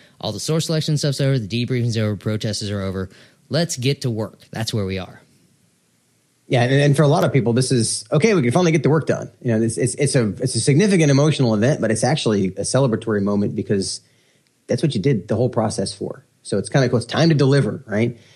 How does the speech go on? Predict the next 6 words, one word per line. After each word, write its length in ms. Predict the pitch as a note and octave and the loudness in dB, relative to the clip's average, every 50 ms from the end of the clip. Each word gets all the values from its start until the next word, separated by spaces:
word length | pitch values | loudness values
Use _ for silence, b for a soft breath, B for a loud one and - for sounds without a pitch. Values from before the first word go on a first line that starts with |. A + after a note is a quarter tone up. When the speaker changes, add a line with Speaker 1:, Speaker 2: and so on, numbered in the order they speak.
| b b b b b | b b b b b
Speaker 2:
And 340 | B2 B2+ B2 A#2+ A#2 A2+ - - | 2 4 4 4 4 2 0 -4
these 460 | A#2+ G2+ G2 C#3 F3+ G3 E3+ B2 - - - _ - | -4 0 2 4 4 4 4 2 0 -4 -10 _ -2
execution 600 | D3+ D3 - - C#3+ - E3 D#3+ C#3+ - B2 G#2 | -2 -2 0 -2 -2 2 2 2 2 2 0 2
zones 400 | G#2 B2 A#2+ B2 B2 B2 A#2+ A#2 | 2 2 4 4 4 4 4 2
apply 720 | - - - - - - - B2 A2 A2 A2+ A2+ A#2 A#2 A2 A2 | 0 -4 -6 -8 -8 -4 0 0 0 2 2 2 2 2 2 2
to 260 | A2 F#2+ F#2 F#2 - | 0 0 0 -2 -4